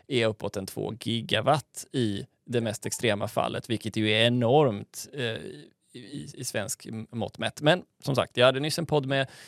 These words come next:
Yvonne Ruwaida. Det kommer nya, eh, direktiv och nätkoder kring hur det ska hanteras också. Det finns jättemycket att prata om där.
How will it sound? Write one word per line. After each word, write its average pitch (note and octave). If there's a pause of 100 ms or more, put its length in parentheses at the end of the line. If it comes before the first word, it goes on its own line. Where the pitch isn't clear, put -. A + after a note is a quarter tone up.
(120)
Yvonne D3
Ruwaida. C#3+
Det C3+
kommer C3+
nya, B2+
eh, C3
direktiv B2
och B2+
nätkoder A#2+
kring A2+
hur A2+
det A2
ska A#2
hanteras A#2
också. A#2+
Det C3
finns D3
jättemycket C3
att B2
prata B2+
om C#3
där. C#3